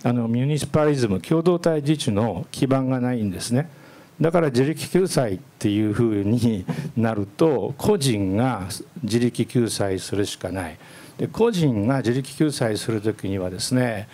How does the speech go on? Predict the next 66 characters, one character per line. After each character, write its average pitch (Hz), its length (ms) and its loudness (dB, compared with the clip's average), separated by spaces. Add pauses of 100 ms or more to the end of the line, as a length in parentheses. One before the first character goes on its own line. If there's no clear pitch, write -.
(440)
え 127 480 0
ー、 - 20 -2
も 131 140 2
ち 214 100 2
ろ 214 120 2
ん 165 40 0 (100)
怨 175 160 0
念 190 260 0
を 127 60 -2
抱 117 240 0
い 95 60 -6
て 110 80 -2
い 101 40 0
る 92 120 -2
だ 90 80 -4
ろ 92 120 -6
う 92 40 -6
し、 120 320 2
絶 123 340 0
望 170 160 2
も 165 120 0
抱 165 220 0
い 143 40 -2
て 120 80 0
い 110 40 2
る 101 80 -2
だ 98 120 -2
ろ 92 120 -2
う 90 60 -4
か 147 120 0
ら、 127 180 0
暴 127 220 0
走 185 320 0
し 156 180 0
が 160 160 2
ち 156 120 2
な 156 140 2
ん 107 140 -2
で 90 100 -4
す - 120 -2
ね。 180 180 0 (720)
で、 147 480 2
な 170 100 2
の 156 140 2
で、 139 200 4
ま 120 200 0
あ、 98 60 -6
こ 160 120 0
の 185 120 2
記 208 120 -2
事 202 80 0
だ 180 120 2
け 135 100 2
じ 127 60 0
ゃ 117 60 0
な 117 80 -4
く - 120 -16
て、 127 280 0
以 139 100 0
前 127 200 0
か 143 120 0
ら、 139 260 -2 (380)
え 123 80 2
ー、 - 20 -6
大 135 240 0
量 135 460 2